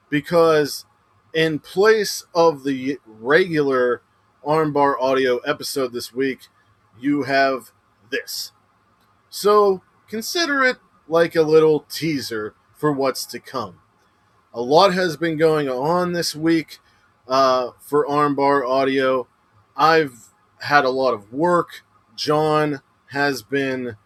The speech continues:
he went to Dynamite on Wednesday. He's going,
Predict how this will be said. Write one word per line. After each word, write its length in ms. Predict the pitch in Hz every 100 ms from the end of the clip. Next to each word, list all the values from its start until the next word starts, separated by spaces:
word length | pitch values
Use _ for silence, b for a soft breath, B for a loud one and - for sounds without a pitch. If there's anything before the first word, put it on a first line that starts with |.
| _ _ _ _ _ -
he 140 | 139
went 220 | 139 151
to 80 | 135
Dynamite 560 | 113 165 175 170 160 156
on 220 | 151 143
Wednesday. 720 | 139 139 120 143 135 135 127 _ _ _ _ _ _
He's 460 | 131 139 135 110 - _ _ _ _ _ _ _ _ _ _
going, 400 | 147 147 147 139